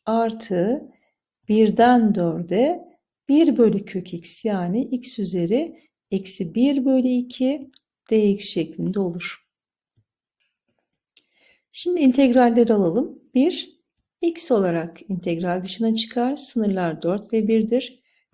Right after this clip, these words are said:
X üzeri eksi bir bölü iki üzeri bir artar.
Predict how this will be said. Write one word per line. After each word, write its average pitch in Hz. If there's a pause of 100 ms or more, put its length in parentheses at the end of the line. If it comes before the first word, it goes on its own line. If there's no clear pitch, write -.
X -
üzeri 247
eksi 247
bir 240
bölü 196
iki 220 (380)
üzeri 214
bir 294
artar. 254